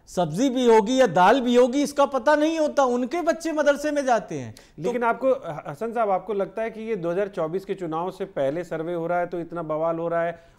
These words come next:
Speaker 2: और इतने सवाल उठाए जा रहे हैं और इतने हितों की बात की जा रही है कि मुसलमान के हितों की सबसे बड़ी पार्टी हम हैं, ये, अ,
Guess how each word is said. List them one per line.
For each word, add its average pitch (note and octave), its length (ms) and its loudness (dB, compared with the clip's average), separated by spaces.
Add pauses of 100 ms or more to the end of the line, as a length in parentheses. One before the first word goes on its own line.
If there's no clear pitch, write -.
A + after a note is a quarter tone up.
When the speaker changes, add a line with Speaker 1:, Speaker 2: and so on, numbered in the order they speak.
Speaker 2:
और D3+ 120 -2
इतने D#3 220 -6
सवाल D3+ 320 -2
उठाए D#3+ 280 -2
जा D#3+ 140 0
रहे E3 200 -2
हैं E3+ 220 -4
और D#3+ 360 -4 (280)
इतने D#3+ 500 -8 (540)
हितों F3 260 -4
की E3+ 100 -6
बात D#3+ 280 0
की D#3+ 100 -6
जा D#3+ 140 0
रही E3 120 -2
है E3 60 -4
कि D#3+ 120 -8
मुसलमान D#3 480 -6
के D#3+ 100 -8
हितों D#3 340 -8
की E3+ 200 -10
सबसे E3 300 -10
बड़ी E3 180 -2
पार्टी E3 340 -4
हम E3 140 -6
हैं, E3+ 80 -6
ये, F#3 220 0
अ, G3 120 -12